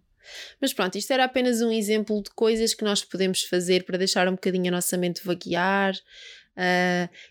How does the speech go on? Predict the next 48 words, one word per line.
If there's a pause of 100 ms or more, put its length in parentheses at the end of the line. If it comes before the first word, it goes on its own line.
e
depois
quando
nos
voltamos
a
centrar, (480)
normalmente,
para
além
de
estarmos
mais
tranquilos,
acabamos
por
estar
mais
concentrados (340)
e
pode
acabar
por
ser
um
bom
momento
para,
hum, (180)
para
vir
alguma
ideia
nova,
quem
sabe. (320)
Esses
momentos
são
muito
importantes
porque
nós
vivemos
muito
a
nossa
vida